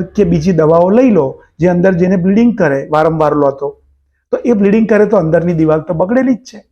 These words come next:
હિમોગ્લોબિન ક્યાંથી વધશે? દરેક સેકન્ડે જાગતા રહેવું પડે.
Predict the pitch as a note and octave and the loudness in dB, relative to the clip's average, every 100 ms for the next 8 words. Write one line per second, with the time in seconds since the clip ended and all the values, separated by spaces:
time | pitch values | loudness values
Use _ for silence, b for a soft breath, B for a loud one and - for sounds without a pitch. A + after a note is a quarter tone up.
0 | _ _ _ _ E3 F#3+ F#3 F#3 G3+ G3+ | _ _ _ _ 0 2 2 2 2 0
1 | G3 A3 G#3+ F#3+ - G#3 _ _ _ _ | 0 -2 -2 -6 -12 -18 _ _ _ _
2 | _ _ _ _ _ E3 E3 G#3+ A3+ G3+ | _ _ _ _ _ -2 2 0 0 -6
3 | F#3+ F3+ E3 D3+ G3 A3 - - - D3+ | -4 -4 -4 -6 -4 -4 -4 -10 -8 -4
4 | C#3 C#3 C#3 - D#3+ C#3 B2+ B2 C3+ | -2 -2 -4 -2 0 0 -2 -6 -8